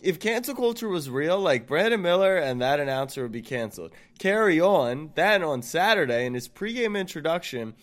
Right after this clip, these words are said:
he gets introduced, comes off the bench, and his, like, teammate dap up is him getting patted down. Like, they're checking his pockets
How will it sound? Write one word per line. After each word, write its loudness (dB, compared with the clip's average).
he -6
gets 0
introduced, -4
comes 2
off -2
the -2
bench, 0
and 4
his, 0
like, -2
teammate -2
dap 2
up -4
is 0
him -4
getting -2
patted 0
down. 4
Like, 2
they're -2
checking -2
his -4
pockets -4